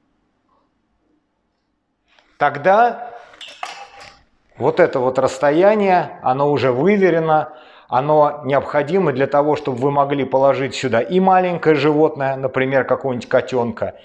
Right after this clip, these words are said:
и спокойно зафиксировать голову какого-нибудь немецкого дога. Поскольку эти подлокотники часто приобретаются для других направлений, для медицины, для ветеринарной хирургии, для стоматологии,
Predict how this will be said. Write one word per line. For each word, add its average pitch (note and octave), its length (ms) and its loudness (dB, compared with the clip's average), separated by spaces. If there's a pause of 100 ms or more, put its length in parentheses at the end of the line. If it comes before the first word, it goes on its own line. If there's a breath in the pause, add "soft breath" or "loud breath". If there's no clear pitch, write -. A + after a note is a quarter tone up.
(280 loud breath)
и F3+ 400 0
спокойно D#3+ 640 0
зафиксировать C3 800 -2
голову C#3 880 0 (460)
какого-нибудь C3+ 840 -2
немецкого A#2 560 -2
дога. F2 340 -8 (1040 loud breath)
Поскольку F#3+ 500 2
эти F3+ 160 0
подлокотники E3+ 840 0
часто - 380 -2
приобретаются D3 960 0
для C#3+ 360 2
других D3+ 480 -2
направлений, C#3 840 0
для C3 240 2
медицины, E3+ 720 -2
для A#2 360 2
ветеринарной D#3 640 0
хирургии, C#3 540 0
для B2+ 240 2
стоматологии, D3+ 960 0